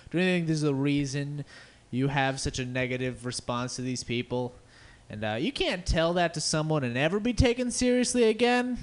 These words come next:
You know what I'm saying? <laughs> Like, uh, it, uh, like, it's an agreed upon fact. We don't, just don't accept the opinion of vegans when food is involved, you know? Like, just,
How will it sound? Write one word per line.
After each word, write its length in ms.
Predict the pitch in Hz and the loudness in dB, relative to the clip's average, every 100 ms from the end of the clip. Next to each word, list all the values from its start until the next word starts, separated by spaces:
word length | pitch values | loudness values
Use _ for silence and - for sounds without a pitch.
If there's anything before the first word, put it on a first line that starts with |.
| - | -2
You 100 | 185 | 2
know 60 | 180 | 4
what 60 | |
I'm 60 | 196 | 4
saying? 360 | - 214 214 208 | 4 4 6 4
<laughs> 100 | 247 | 4
Like, 280 | 220 - - - - - | 4 2 -4 -16 -18 -2
uh, 380 | 214 214 214 208 | 2 4 4 4
it, 340 | 214 220 196 | 0 0 -2
uh, 520 | 214 233 247 254 233 262 | -2 2 4 4 4 4
like, 160 | 269 | 6
it's 140 | 277 262 | 4 4
an 240 | 262 269 | 6 6
agreed 340 | 285 269 330 285 | 4 6 4 6
upon 320 | 302 277 240 | 6 6 4
fact. 320 | 277 226 220 | 4 4 4
We 80 | 240 | 4
don't, 160 | 233 | 4
just 140 | 226 - | 4 4
don't 260 | 226 190 170 - - | 4 4 -2 -18 -4
accept 400 | 196 - 247 208 | -2 2 2 4
the 100 | 190 | 4
opinion 500 | 185 - 196 180 170 | 4 4 2 2 2
of 280 | 165 165 - - - - 151 | 0 0 -6 -14 -20 -16 -12
vegans 640 | 139 165 180 175 170 139 | 0 4 4 4 0 0
when 160 | 151 151 | -2 -2
food 480 | - 165 156 151 | -4 2 4 4
is 160 | 147 127 | 2 -2
involved, 440 | 131 123 127 123 | -2 0 2 2
you 80 | 160 | 2
know? 260 | 226 233 226 - | 2 4 2 0
Like, 180 | 220 220 | 0 0
just, 180 | 247 | 0